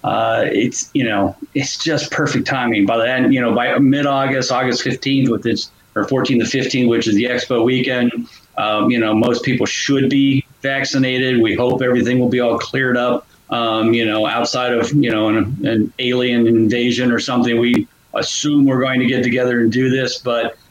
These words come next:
um, I'm so happy that everybody's excited about this. Um, like I said, Twitter has just been blowing up. Uh, registrations have been just burning, both for exhibitors and for, um, you know, people buying tickets and packages.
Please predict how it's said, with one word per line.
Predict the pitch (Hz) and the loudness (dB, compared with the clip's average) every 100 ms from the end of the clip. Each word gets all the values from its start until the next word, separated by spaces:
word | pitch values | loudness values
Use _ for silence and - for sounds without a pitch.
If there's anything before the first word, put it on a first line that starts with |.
| _ | _
um, | 113 113 113 - | -6 -2 0 0
I'm | 135 139 | 0 0
so | 135 147 | 0 -2
happy | 127 127 123 120 | -2 0 0 0
that | 117 | 0
everybody's | 120 117 117 117 104 | 0 0 0 2 0
excited | 101 120 110 107 | 0 -4 -4 -2
about | 104 104 101 | -2 -2 -2
this. | 101 - 113 | -2 -2 -2
Um, | 104 104 101 98 95 _ - | 0 2 2 2 -2 _ -8
like | 117 | -4
I | 113 | -2
said, | 120 - | -2 -4
Twitter | - 123 120 | -2 0 0
has | 113 98 | -2 -4
just | 120 - - | -6 -8 -4
been | 120 104 | 0 0
blowing | 120 123 123 | 0 0 0
up. | 123 123 120 - _ - | 0 -2 -4 -10 _ -6
Uh, | 113 113 110 | -4 0 0
registrations | 123 123 120 - 131 123 123 113 | 0 0 -2 -4 -2 -2 0 0
have | 117 | 2
been | 104 117 113 104 101 _ | 0 2 2 2 -2 _
just | 120 110 - | -6 -6 -4
burning, | 123 123 123 120 120 - _ _ | -2 2 2 4 2 -2 _ _
both | 127 127 123 | -2 0 0
for | 113 110 | 0 0
exhibitors | 104 117 139 135 135 131 127 120 - - | 0 0 -2 0 0 0 0 -2 -4 -6
and | 120 120 123 123 120 | -4 -2 0 0 0
for, | - 120 117 117 110 110 | 0 0 2 2 0 0
um, | 107 110 107 107 | 0 0 0 0
you | - | 0
know, | 110 - | -2 -2
people | 139 120 | 0 0
buying | 120 127 120 - | 0 0 0 0
tickets | 135 135 120 117 | -2 -2 -2 -2
and | 104 | -2
packages. | 131 123 131 120 120 120 113 - | -2 -4 -2 -2 0 0 0 -6